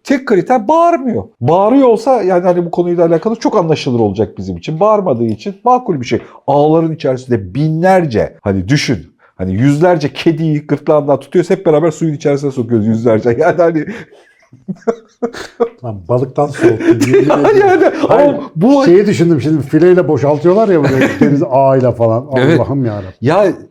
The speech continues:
Speaker 1: e, nerede Aydın biliyor musun? Gerçekten Çinekop <laughs> aldım. Ayıklıyor, ayıklıyor.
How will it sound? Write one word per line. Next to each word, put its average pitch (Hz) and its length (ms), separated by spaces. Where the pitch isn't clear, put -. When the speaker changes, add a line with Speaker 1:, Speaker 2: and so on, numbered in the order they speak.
Speaker 1:
e, 117 320
nerede 233 340
Aydın 107 480
biliyor 220 180
musun? 95 380
Gerçekten 170 440
Çinekop - 560
<laughs> - 100
aldım. 113 360
Ayıklıyor, 123 540
ayıklıyor. 135 680